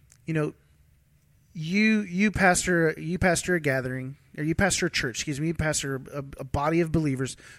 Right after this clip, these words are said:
but they come to a Sunday morning thing, but you also, they do other things. And same with you guys. You s-, you started a, started a, a church, quote unquote, whatever you want that to mean. Um, and now you're moving into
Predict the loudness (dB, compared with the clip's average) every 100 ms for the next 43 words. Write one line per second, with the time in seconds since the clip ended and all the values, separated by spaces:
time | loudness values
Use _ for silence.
0 | -6 -4 -4 2 4 4 6 6 6 4
1 | 2 0 0 -2 -4 -4 -4 -4 -4 -4
2 | -6 -6 -4 -2 0 0 -2 -8 -14 -20
3 | -20 -20 -20 -6 -2 0 0 0 0 0
4 | 2 2 2 0 -2 -2 0 2 2 2
5 | 4 2 0 -4 -20 -20 _ -2 4 4
6 | 6 2 0 -4 0 2 4 4 2 -2
7 | -2 2 2 2 -2 -4 -2 -2 0 -2
8 | -2 -2 -2 -4 -4 -6 -12 -20 -20 _
9 | _ -2 2 2 0 -2 0 2 2 4
10 | 2 4 4 4 2 0 0 0 0 -2
11 | -4